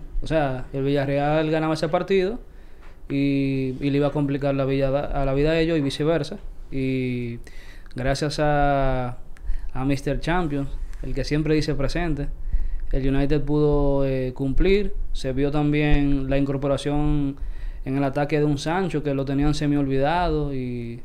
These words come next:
y ya vemos que incluso en el partido pasado le dieron participación, pero ya en esta una participación más importante y él, eh, marcó diferencia, marcando gol.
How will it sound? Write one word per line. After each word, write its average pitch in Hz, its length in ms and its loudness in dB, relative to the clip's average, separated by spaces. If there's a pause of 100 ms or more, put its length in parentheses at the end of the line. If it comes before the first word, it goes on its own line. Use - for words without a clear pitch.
(120)
y 127 100 -8
ya 131 140 -2
vemos 147 280 0
que 131 500 -4 (560)
incluso 139 320 -2
en 170 60 -2
el 160 80 2
partido 156 320 0
pasado 156 280 -2
le 147 60 0
dieron 147 200 0
participación, 143 680 -4
pero 135 140 -4
ya 131 140 -2
en 143 100 0
esta 143 120 -2
una 143 120 0
participación 139 580 -4
más 143 160 0
importante 139 640 -2
y 131 140 -2
él, 135 480 -2
eh, 120 520 -6 (100)
marcó 139 560 -4
diferencia, 147 600 -4 (300)
marcando 131 380 -4
gol. 180 280 -2